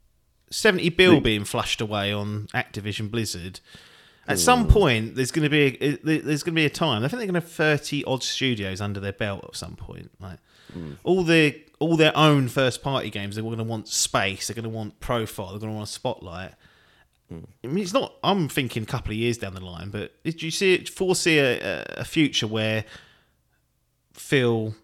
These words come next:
Speaker 1: Microsoft, Xbox f-, and Game Pass focus less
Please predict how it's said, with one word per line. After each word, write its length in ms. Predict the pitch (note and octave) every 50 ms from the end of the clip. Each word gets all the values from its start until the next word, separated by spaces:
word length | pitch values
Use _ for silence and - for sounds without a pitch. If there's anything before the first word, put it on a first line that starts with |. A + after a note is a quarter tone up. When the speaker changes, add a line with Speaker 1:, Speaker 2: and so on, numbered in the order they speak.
| _ _ -
Speaker 1:
Microsoft, 580 | A#2+ B2 A#2+ - - - - - G#2+ G#2 - -
Xbox 520 | B2 A2+ - - - - A2 G#2 - - -
f-, 260 | - - - - - -
and 160 | A#2 A2+ G2+
Game 240 | - B2+ A#2+ A#2+ A2+
Pass 420 | - - G2+ F2 F#2 F#2+ G2 - -
focus 520 | - - A#2 A2 A2 - - A#2 G#2 -
less 420 | A#2 A#2+ A#2+ A2+ G#2+ - - -